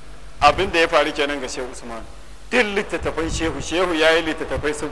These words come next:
fi ɗari uku wallahi. Littattafan da Shehu ya yi. Amma yau ba za ka ga ko ɗaya ana karantar da shi ba a ƙasar nan.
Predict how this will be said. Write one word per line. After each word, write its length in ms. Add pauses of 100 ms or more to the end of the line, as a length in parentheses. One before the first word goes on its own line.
fi 60
ɗari 280
uku 280
wallahi. 280 (1000)
Littattafan 520
da 80
Shehu 280
ya 100
yi. 60 (420)
Amma 320
yau 240
ba 140
za 140
ka 120
ga 120
ko 320
ɗaya 180
ana 180
karantar 360
da 80
shi 140
ba 160
a 40
ƙasar 260
nan. 100